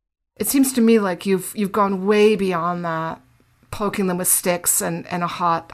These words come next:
hot stove. So tell us a little bit about how you approach this.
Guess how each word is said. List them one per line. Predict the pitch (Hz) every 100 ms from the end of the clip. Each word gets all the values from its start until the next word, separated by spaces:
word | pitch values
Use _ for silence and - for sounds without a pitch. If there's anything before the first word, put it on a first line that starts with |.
| -
hot | 175 -
stove. | - 170 170 170 -
So | -
tell | 180 233 262
us | 262
a | 208
little | 196
bit | 185 180
about | 180 170 170
how | 180 185
you | 175 175
approach | 175 - 160 165 - - -
this. | - 147 156 - -